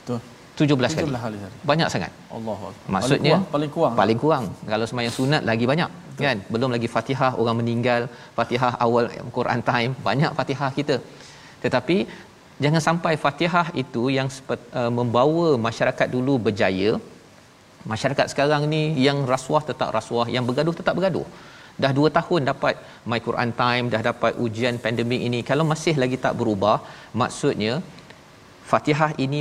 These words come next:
Speaker 2: belum lagi dihargai. Dan moga-moga tuan-tuan yang mengikuti My Quran Time ini, kita dapat lihat sedikit perubahan yang kita peroleh apabila kita berinteraksi dengan Quran dan kita kena sebar-sebarkan, ya. Dan bila Allah menyata-, menyatakan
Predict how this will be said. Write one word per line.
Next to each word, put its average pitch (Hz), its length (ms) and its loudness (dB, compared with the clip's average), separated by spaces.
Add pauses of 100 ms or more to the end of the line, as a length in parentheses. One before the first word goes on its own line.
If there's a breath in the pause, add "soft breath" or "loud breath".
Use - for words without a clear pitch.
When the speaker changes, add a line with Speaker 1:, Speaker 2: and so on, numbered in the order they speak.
Speaker 2:
belum 123 220 -2 (140)
lagi 120 220 -2 (100)
dihargai. 104 600 0 (420)
Dan 107 100 4 (140)
moga-moga 123 500 2 (200)
tuan-tuan 131 440 -2
yang 107 120 -2
mengikuti 113 380 -2
My 104 180 0
Quran 113 280 0
Time 113 220 2
ini, 110 140 -2 (380 loud breath)
kita 135 320 2 (680 loud breath)
dapat 135 300 2 (160)
lihat 135 300 0 (220)
sedikit 139 460 -2
perubahan 113 480 -2
yang 98 160 -2
kita 117 240 2 (500 loud breath)
peroleh 127 400 4 (160)
apabila 107 400 -2
kita 107 180 -4 (120)
berinteraksi - 580 -2
dengan 98 200 2
Quran 135 260 2
dan 156 100 2
kita - 160 0
kena 131 160 2
sebar-sebarkan, 110 600 0 (460)
ya. 117 80 0 (540 loud breath)
Dan 127 100 6 (160)
bila 135 200 6
Allah 196 180 6
menyata-, 151 340 0
menyatakan 135 320 0